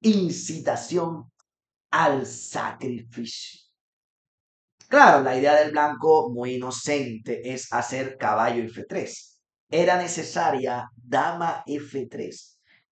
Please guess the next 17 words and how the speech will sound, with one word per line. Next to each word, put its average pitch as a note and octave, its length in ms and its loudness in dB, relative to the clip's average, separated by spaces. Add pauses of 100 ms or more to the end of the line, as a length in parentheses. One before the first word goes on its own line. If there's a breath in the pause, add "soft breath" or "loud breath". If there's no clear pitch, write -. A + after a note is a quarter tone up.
(120)
No E3+ 360 2
supo A3 360 2
ni G#3 100 4
lo E3 140 4
que D3 100 0
le B2+ 100 0
pasó A2+ 260 -6
al A#2+ 80 -2
aficionado D#3+ 580 0
porque G3+ 280 -2
Teichmann D#3+ 520 -2
le D3 80 -2
mete C3+ 540 -4 (1120 soft breath)
alfil D3+ 840 0
por B2+ 540 -4
H A#2+ 880 -4
tres. - 840 -14